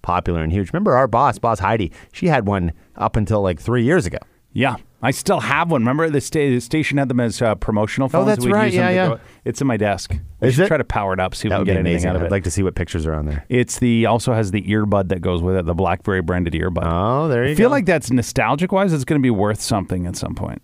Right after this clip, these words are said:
Speaker 1: It should, but it could be a while. You know how, uh, iPods went.
Speaker 2: A couple hundred bucks, right?
Speaker 1: Yeah, yeah. Well, it beats the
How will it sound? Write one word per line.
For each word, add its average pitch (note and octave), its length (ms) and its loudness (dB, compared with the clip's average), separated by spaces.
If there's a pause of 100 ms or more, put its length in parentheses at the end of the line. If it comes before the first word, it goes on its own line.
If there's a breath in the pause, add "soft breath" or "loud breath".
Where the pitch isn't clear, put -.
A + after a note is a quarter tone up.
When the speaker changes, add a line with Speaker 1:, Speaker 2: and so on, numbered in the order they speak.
(140)
Speaker 1:
It - 60 -12
should, A2+ 280 0
but G#2 140 2
it G2+ 60 0
could C#3 200 0
be A#2 140 4
a A2 80 4
while. E2 320 2
You E2+ 100 0
know F2+ 200 0
how, F2 220 0 (300)
uh, D#2 460 -4 (240)
iPods E2+ 500 -2
went. D2+ 320 -6 (260 loud breath)
Speaker 2:
A - 40 -6
couple B2+ 240 0
hundred F2+ 240 -2
bucks, D2 360 -8
right? D#2+ 440 -10
Speaker 1:
Yeah, D#2 340 0 (260)
yeah. C#2+ 280 -4 (440 soft breath)
Well, G2 180 0
it F#2+ 180 -6
beats A2 240 -2
the F2+ 260 2